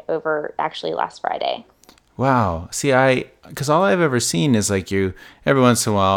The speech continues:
Speaker 2: obviously, you miss him. He's like, what made me think of this is you talking about my kids, and obviously you love Ziggy like he's, you know, your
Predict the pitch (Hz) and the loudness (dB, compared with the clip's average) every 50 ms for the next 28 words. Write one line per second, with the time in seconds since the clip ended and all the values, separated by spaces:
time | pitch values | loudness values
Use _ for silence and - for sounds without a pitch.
0 | 95 101 98 101 98 - - 98 90 90 98 - - 90 90 95 110 110 - 104 | 2 0 -2 -2 -6 -6 -6 -8 -10 -10 -12 -12 -10 -10 -8 -8 -8 -6 -6 -6
1 | 90 87 87 87 92 92 - - - - - _ _ _ 143 147 151 160 151 135 | -6 -6 -6 -8 -10 -12 -14 -18 -20 -20 -20 _ _ _ 4 6 8 8 6 6
2 | 123 120 131 123 107 110 90 101 95 - - 98 98 95 - 104 95 92 98 95 | 4 4 2 2 0 0 -2 -2 -4 -4 -4 -6 -6 -6 -4 -4 -4 -4 -4 -4
3 | 92 85 85 104 127 143 131 - - 98 92 90 85 - 90 85 87 90 87 90 | -6 -4 -2 0 0 0 0 -2 -2 -4 -4 -4 -6 -6 -8 -6 -6 -6 -6 -8
4 | 90 - - 92 92 90 92 90 92 85 82 80 80 80 90 104 101 92 85 80 | -8 -8 -8 -8 -8 -8 -6 -4 -4 -4 -4 -6 -6 -6 -6 -6 -4 -4 -6 -6
5 | 76 73 76 80 - 87 82 85 80 - - 80 80 76 76 71 76 80 82 80 | -6 -6 -8 -8 -10 -12 -12 -12 -10 -10 -10 -8 -8 -8 -10 -10 -8 -8 -8 -6
6 | 73 73 - | -8 -8 -10